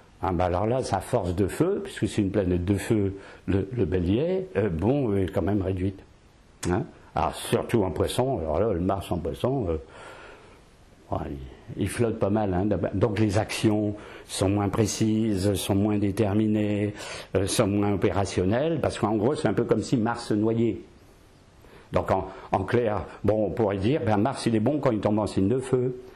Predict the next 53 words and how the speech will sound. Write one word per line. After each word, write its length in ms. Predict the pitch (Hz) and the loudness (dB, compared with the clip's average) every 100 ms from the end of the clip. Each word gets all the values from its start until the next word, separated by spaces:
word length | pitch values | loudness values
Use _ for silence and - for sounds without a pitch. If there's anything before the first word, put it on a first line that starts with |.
| - - - | -20 -20 -8
S'il 220 | - 165 | 0 2
est 40 | |
en 80 | - | 2
Sagittaire, 520 | - 101 110 113 101 | 0 2 0 2 0
c'est 140 | - 92 | 0 0
bien, 200 | 120 175 | 2 0
s'il 160 | - | 0
est 60 | 107 | 0
en 120 | 95 | 2
Lion, 320 | 95 101 101 | 2 2 0
c'est 140 | 95 - | -2 -2
bien, 260 | 107 165 175 - - - - - | 0 0 -4 -10 -20 -20 -6 -2
euh, 120 | 87 | -2
s'il 260 | - - | -4 -6
est 40 | 160 | -2
en 340 | 117 101 87 | 0 0 0
Bélier, 320 | 87 101 120 123 | 0 0 0 -2
c'est 140 | 113 | -2
bien. 280 | 101 107 95 - - - - - | 0 0 -4 -10 -20 -20 -20 -10
Bon, 320 | - 92 85 82 | -2 0 0 -6
s'il 360 | - - 123 120 | -12 -4 -2 0
est 80 | 113 | 2
dans 160 | 104 | 2
d'autres 300 | 101 95 98 | 2 0 0
signes, 320 | 87 147 180 143 | 0 0 0 0
en 100 | 95 | -2
Cancer, 480 | 98 92 143 165 147 | -2 -2 0 0 0
euh, 180 | 85 82 - - - - | -2 -6 -10 -20 -20 -6
c'est 160 | - | -2
pas 140 | 101 104 | 0 0
fameux. 380 | 110 104 92 - - | 2 2 0 -4 -2
Alors, 340 | 104 90 87 107 | 0 -2 -4 0
il 60 | |
y 60 | 110 | 2
a 40 | |
quand 140 | 110 110 | 2 2
même 200 | 120 131 | 0 0
quelquefois 400 | 104 104 - 113 | 0 0 0 0
des 200 | 104 98 | 2 0
exceptions, 540 | 95 101 - 160 180 - - - | -2 -2 0 0 -2 -8 -20 -20
parce 140 | - | -6
que 160 | - 98 - | -2 -2 -4
quand 280 | - 156 - | -2 -2 0
il 100 | 123 | 0
est 160 | 120 113 | 0 0
en 80 | 110 | 0
Scorpion, 420 | - 104 151 143 | -2 -2 0 0
il 60 | |
est 40 | 104 | 2
maître 320 | 117 127 120 | 2 0 0
du 140 | 110 | 0
signe 280 | 110 - 113 | -2 0 0
aussi. 260 | 104 - 98 | -2 -2 -6